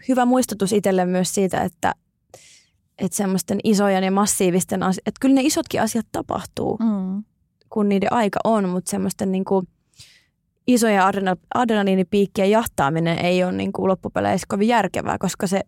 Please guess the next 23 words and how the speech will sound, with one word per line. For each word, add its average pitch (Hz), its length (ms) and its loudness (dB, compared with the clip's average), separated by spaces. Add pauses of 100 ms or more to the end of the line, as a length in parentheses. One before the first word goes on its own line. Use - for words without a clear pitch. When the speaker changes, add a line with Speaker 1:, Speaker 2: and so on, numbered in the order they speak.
Speaker 1:
taika 208 340 0
on 240 320 2
niissä 190 300 -4 (600)
tosi 196 180 0
pienissä 196 480 -2 (140)
hetkissä, 196 360 0
joita 190 120 2
ei 220 120 2
voi 214 140 0
ennustaa 185 460 -4
tai 185 140 -2
kirjoittaa 180 420 -2
etukäteen. - 540 -6
Speaker 2:
Mm, 208 300 -2 (320)
juuri 180 260 -4
näin. 185 180 -6 (460)
Speaker 1:
Mut 196 100 0
joo, 185 240 2 (100)
se - 200 -2
siitä. 220 380 2 (260)
Ää, 220 440 0 (100)
toinen 320 440 2
lupaus. 208 760 0